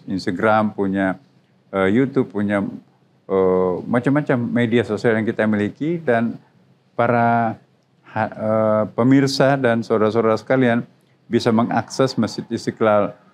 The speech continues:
melalui YouTube atau melalui media-media sosial apapun.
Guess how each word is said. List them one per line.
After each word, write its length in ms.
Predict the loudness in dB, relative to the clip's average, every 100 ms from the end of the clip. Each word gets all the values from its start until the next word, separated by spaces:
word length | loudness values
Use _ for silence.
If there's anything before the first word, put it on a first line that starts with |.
| _ -4
melalui 560 | 0 2 2 2 0
YouTube 480 | 0 -2 0 -2 -4 -8 _ _
atau 240 | -2 0 2
melalui 240 | 2 2
media-media 560 | 2 2 2 2 0 0
sosial 320 | -2 -2 0
apapun. 480 | 0 -2 -4 -10